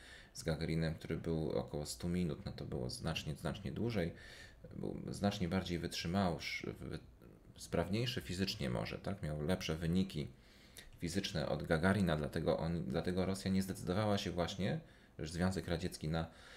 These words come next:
posłanie Titowa jako pierwszego człowieka, tylko Gagarina, dlatego że dla, Titow miał polecieć, e, zaraz po Gagarinie. E,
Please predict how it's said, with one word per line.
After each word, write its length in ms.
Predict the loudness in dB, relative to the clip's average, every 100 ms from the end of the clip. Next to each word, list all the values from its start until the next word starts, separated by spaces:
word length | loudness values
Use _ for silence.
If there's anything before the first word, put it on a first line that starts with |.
| -16 -6
posłanie 420 | -4 2 4 4 2
Titowa 560 | 0 4 4 6 4
jako 240 | 2 0 0
pierwszego 440 | 0 0 0 0
człowieka, 480 | -2 -4 -4 -4 -4
tylko 360 | -2 -2 -2
Gagarina, 800 | -2 0 2 2 2 2 2 0 -4 -12 -14 -14 -10 -4
dlatego 340 | 0 2 2
że 140 | 2
dla, 220 | 4 2 2 -6 -12 -2
Titow 320 | 2 2 4
miał 140 | 2
polecieć, 640 | 4 4 4 2 -2 -4 0 0 2 0 0
e, 40 |
zaraz 320 | 2 4 2
po 140 | 0 0
Gagarinie. 640 | 2 2 2 2 2 -2 -6 -16 -16 -16 -18 -20 -20 -10 -2
E, 440 | 2 2 2